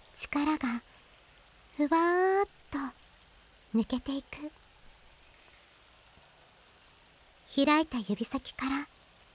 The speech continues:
全身の力が抜けていく。残っていた力がすべて抜け出て、体に力が入らない。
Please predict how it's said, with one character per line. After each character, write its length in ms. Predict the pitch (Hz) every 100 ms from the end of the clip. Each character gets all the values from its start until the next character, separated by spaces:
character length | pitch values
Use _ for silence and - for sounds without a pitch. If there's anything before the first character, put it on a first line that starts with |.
| - - - - -
全 160 | 294 311
身 260 | 359 359 349
の 140 | 359
力 360 | - - 349 349
が 120 | 196
抜 120 | 175
け 140 | -
て 140 | - 269
い 80 | 254
く。 240 | - 269 - - - - - - - - - - - - - - - - - - - - - - - - - - - - - - -
残 260 | 220 240 320
っ 20 |
て 200 | 330 294
い 60 | 262
た 160 | - 185
力 380 | - 262 262
が 240 | 262 233 233 - - - -
す 240 | - -
べ 140 | 359 359
て 100 | 220
抜 160 | 170
け 160 | 185 254
出 140 | 294
て、 100 | - 233 - - - - - - - - - - - - - - - - - - - -
体 340 | 247 240 262 269
に 140 | 285
力 380 | - - 311 330
が 100 | 240
入 320 | 185 233 247
ら 100 | 294
な 160 | 277
い。 60 | 247